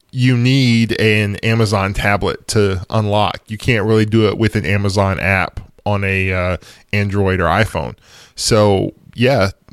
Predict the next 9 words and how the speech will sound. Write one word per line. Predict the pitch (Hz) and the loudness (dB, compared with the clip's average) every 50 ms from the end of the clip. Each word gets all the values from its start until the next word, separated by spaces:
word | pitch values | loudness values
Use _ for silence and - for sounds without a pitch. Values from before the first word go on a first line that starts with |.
| _ _ - | _ _ -20
thirty | - - 113 110 110 110 113 | -6 0 0 2 2 2 2
dollars, | 113 104 101 101 107 113 117 120 117 - | 2 2 4 4 4 4 4 4 2 0
forty | - - 104 104 110 110 | 0 0 0 2 2 2
dollars, | 110 110 104 110 113 117 117 110 - | 2 2 4 4 4 4 2 2 0
fifty | - 107 104 - - 110 | -4 -6 -4 -4 -2 0
dollars, | 107 104 101 107 117 117 123 120 - - - _ _ _ _ _ _ _ _ - - - - - - _ _ _ _ _ _ _ _ _ _ _ _ _ _ _ _ _ _ | 2 2 4 4 4 4 2 2 0 -4 -10 _ _ _ _ _ _ _ _ -20 -20 -18 -18 -18 -18 _ _ _ _ _ _ _ _ _ _ _ _ _ _ _ _ _ _
throw | - 98 104 113 | 0 2 4 4
away | 117 123 135 139 | 4 4 4 4
money. | 123 107 110 131 151 113 98 - | 4 2 2 2 0 -2 -4 -6